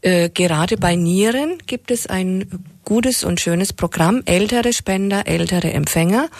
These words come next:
Und alle Dialysepatienten, die über fünfundsechzig sind und ein Organ möchten, die kommen in dieses Programm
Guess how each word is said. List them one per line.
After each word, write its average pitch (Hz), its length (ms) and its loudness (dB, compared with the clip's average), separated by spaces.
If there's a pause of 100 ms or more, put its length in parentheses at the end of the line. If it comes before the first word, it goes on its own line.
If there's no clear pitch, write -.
(320)
Und 190 220 0
alle 185 200 2
Dialysepatienten, 208 1300 0
die 202 120 -2
über 175 220 0
fünfundsechzig 170 1120 0
sind 277 380 0 (760)
und 190 300 4
ein 170 140 2
Organ 151 420 2
möchten, 233 520 0 (180)
die 180 60 -6
kommen 190 340 2
in 240 160 0
dieses 233 340 0
Programm 214 540 2